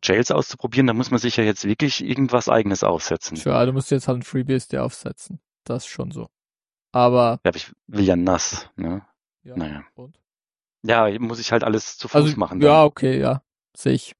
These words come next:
Speaker 2: Wenn du halt so ein Clicky-Bunti U I haben willst, dann, ähm
Speaker 1: Na, das ist gar nicht mal das Problem. Da kannst du dir bestimmt was aus dem Netz saugen, um dann halt irgendwas Clicky-Bunti drauf zu machen. Aber ich vermisse wirklich, ich hab halt eigentlich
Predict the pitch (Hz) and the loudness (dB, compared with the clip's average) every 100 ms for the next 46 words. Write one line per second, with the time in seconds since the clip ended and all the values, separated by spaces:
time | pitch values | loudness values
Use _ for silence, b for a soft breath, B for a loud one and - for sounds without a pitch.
0 | _ _ _ 139 127 127 123 123 127 - | _ _ _ -6 -2 2 2 2 -2 0
1 | 135 135 131 135 127 131 120 123 120 120 | -2 0 0 0 0 0 2 4 6 4
2 | 123 120 120 120 - 113 - 175 - _ | 2 2 0 -2 -4 -6 -4 -6 -10 _
3 | _ _ _ _ _ - 117 202 233 233 | _ _ _ _ _ -2 0 0 0 0
4 | - 220 190 196 - 135 139 175 98 113 | 0 0 2 0 2 0 0 0 0 0
5 | 147 127 139 143 - 151 135 135 123 135 | -2 0 2 2 0 -2 0 0 -2 -4
6 | - 101 90 92 95 98 95 107 120 107 | 0 0 0 -2 2 2 2 -2 -2 -2
7 | 107 117 120 117 113 107 123 - 101 82 | -2 -4 -4 -2 -2 0 0 0 -2 0
8 | 92 92 101 110 131 147 160 123 139 - | 2 2 2 0 0 2 2 2 0 0
9 | 147 - - - - 123 123 120 123 - | -2 -4 -2 -2 0 0 2 0 -2 -4
10 | - | -10